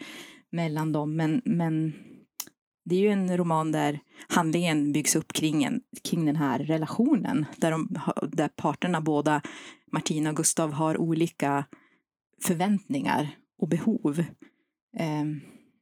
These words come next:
eh, det är ju som att kärlek som handlingar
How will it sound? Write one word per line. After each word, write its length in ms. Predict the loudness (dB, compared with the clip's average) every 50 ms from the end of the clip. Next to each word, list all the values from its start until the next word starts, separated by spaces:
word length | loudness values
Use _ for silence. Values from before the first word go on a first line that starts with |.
| _ _ _ _ _ _ _ _ _ _ _ _ _ _ _ _ _ _ -20 -20 -20 _ _ _ _ _ _ _ _ _ _ _ _ _ _ -20 -20 _ _ _ _ _ _ _ _ _ _ _ _ _ _ _ _ _ _ _ -10
eh, 920 | -8 -6 -4 -4 -4 -4 -4 -4 -4 -4 -4 -6 -6 -6 -8 -6 -6 -6 -8 -10 _ _ _ _ _ _ _ _ _ _ _ _ _ _ _ _ _ _ _ _ _ _ 0
det 80 | 2 4
är 60 | 4
ju 80 | 4
som 200 | 2 0 -2 -2
att 420 | -2 -2 -4 _ -8 -6 -6 -6 -8 -14 -20 _ _ _ _ _ _ _ _ _ _ _ _ _ _ _ _ _ _ _ _ _ _ _ _ _ _ _ _ _ _ _ _ _ _ _ -4 0
kärlek 500 | 2 2 4 4 4 4 2 2 2 2
som 160 | 0 0 2
handlingar 800 | 2 4 4 4 4 2 0 2 2 2 2 4 2 2 2 0